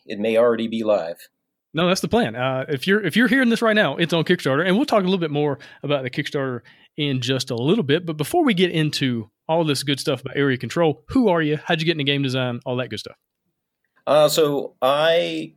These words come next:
Speaker 1: got into game design in twenty thirteen, and that was actually when I got into board games in general. Prior to then, I had not been into board games at all, so, so I was kinda late to, late to the party.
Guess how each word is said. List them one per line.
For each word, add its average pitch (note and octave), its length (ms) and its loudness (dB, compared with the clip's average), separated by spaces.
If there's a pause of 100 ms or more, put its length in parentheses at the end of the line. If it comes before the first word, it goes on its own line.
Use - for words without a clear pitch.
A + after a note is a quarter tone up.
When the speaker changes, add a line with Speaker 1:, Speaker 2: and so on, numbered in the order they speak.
(140)
Speaker 1:
got C#3 280 2
into A#2 1040 -2
game A#2+ 260 -2
design G#2+ 720 0
in G2 400 -4
twenty B2+ 260 -2
thirteen, B2+ 640 -6 (540)
and G2 200 0
that B2 120 2
was B2+ 100 0
actually A#2+ 240 2
when G#2+ 160 4
I G2+ 80 2
got G2+ 180 2
into G2+ 360 -4
board G#2+ 280 -4
games G2 280 -4
in F2+ 100 -8
general. D#2+ 480 -2
Prior G#2 220 0
to G2 80 -2
then, F#2 240 -2
I F#2+ 380 -4 (340)
had G2+ 200 -4
not C3 560 -2 (220)
been C#3 300 -4
into D3 240 -4
board D3+ 240 -2
games C#3 240 -4
at B2 80 2
all, A2 240 6
so, F#2+ 440 -2
so G2+ 220 0
I A2+ 40 4
was - 460 -4
kinda A2+ 140 2
late G#2 260 -4 (120)
to, G2+ 260 -6 (460)
late A#2 160 0
to - 100 -8
the A2 80 -8
party. G2+ 540 -2